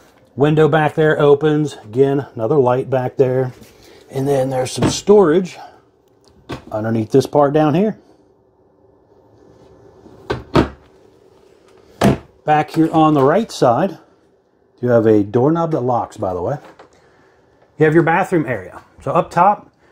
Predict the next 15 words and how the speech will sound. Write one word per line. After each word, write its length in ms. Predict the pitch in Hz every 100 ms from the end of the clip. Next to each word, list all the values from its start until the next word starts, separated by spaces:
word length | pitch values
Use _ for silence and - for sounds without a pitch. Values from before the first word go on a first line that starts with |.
| _ _
you're 180 | -
gonna 100 | 156
have 140 | 151 143
a 40 |
little 140 | 175 139
vent 280 | 175 170
fan. 320 | 135 175 190 190
There's 160 | 135 120
A 160 | 151 151
C 260 | - 160
duct 300 | 147 147 -
up 160 | 143 -
there. 420 | 131 160 202 175 _ _ _ _ _ _ _ _ _ _ _ _ _
Medicine 440 | 117 131 147 - 151
cabinet. 500 | - 135 139 196